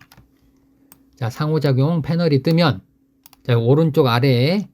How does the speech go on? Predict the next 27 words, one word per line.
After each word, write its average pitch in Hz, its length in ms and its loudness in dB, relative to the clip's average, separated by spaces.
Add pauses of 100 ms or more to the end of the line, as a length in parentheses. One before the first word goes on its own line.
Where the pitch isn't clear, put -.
(600)
단일 160 400 -2
스프레드를 160 680 -2
볼 135 140 2
건지 135 600 0
여러 127 320 2
페이지를 156 480 -2
볼 131 180 2
건지 131 600 -2
두 - 180 -6
개 143 180 2
중에 127 240 0
하나를 156 560 -2
모두를 127 380 2
골라주시면 135 560 -2
됩니다. 117 560 -6 (260)
자, 117 120 -10
저희는 131 360 0
여러 123 200 2
페이지를 143 380 0
볼 113 160 -4
거라 131 320 -4
오른쪽 127 460 0
단추를 123 380 -4
눌러 110 200 -4
놓을게요. 110 520 -8 (840)
자, 113 100 -8
그리고 123 420 -2